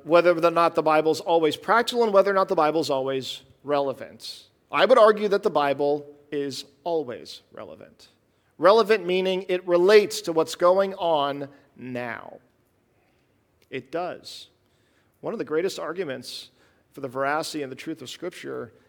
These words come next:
is the fact that you, you look to Scripture at any time, in any place, in any situation, and you see us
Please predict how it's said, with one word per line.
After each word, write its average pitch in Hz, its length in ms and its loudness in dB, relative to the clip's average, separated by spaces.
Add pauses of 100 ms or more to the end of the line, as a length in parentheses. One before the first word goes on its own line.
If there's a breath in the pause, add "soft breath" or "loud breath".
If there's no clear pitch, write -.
(140 soft breath)
is 131 160 -8
the 131 100 -12
fact 147 500 -10
that 139 140 -10
you, 147 320 -8 (240)
you 135 180 -14
look 165 320 -10
to 139 120 -8
Scripture - 540 -14
at 127 180 -12 (100)
any 160 340 -10
time, 131 600 -14 (120)
in 131 240 -16
any 156 240 -12
place, - 800 -14 (300 soft breath)
in 135 140 -14
any 165 260 -10
situation, 123 920 -12 (380 soft breath)
and 135 160 -12
you 123 140 -14
see 175 800 -10 (580 soft breath)
us - 600 -10